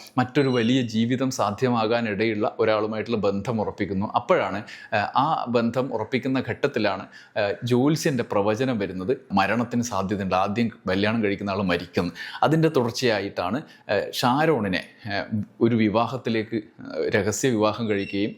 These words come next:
അവ-, അയാളെ കൊല്ലാൻ തീരുമാനിക്കുകയും ചെയ്യുന്നത്. ജ്യോത്സ്യൻ്റെ പ്രവചനം ഉണ്ടായതിനു ശേഷം അവർ, ആ, അതിനുവേണ്ടി പ്രത്യേകമായ നാടകം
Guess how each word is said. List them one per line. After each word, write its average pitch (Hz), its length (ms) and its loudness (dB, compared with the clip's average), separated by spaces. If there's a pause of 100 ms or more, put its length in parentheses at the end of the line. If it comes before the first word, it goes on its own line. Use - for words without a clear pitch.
അവ-, 101 120 0
അയാളെ 107 220 2
കൊല്ലാൻ 113 520 0
തീരുമാനിക്കുകയും 101 580 -2
ചെയ്യുന്നത്. 90 300 -4 (340)
ജ്യോത്സ്യൻ്റെ 131 600 2
പ്രവചനം 135 560 0
ഉണ്ടായതിനു 127 340 0
ശേഷം 123 400 -2 (100)
അവർ, 117 220 2 (280)
ആ, 110 200 2
അതിനുവേണ്ടി 135 520 2
പ്രത്യേകമായ 127 680 0
നാടകം 117 540 0